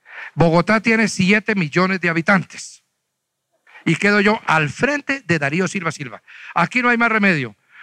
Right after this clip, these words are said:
O usted vuelve a beber aguardiente y cantar bambucos, o yo me vuelvo evangélico." <laughs>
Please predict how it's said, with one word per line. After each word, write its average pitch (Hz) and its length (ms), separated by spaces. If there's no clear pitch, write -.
O 185 220
usted 208 280
vuelve 269 300
a 254 60
beber 226 240
aguardiente 196 680
y 160 40
cantar 165 320
bambucos, 233 460
o 190 60
yo 185 120
me 214 120
vuelvo 202 260
evangélico." 165 580
<laughs> 143 300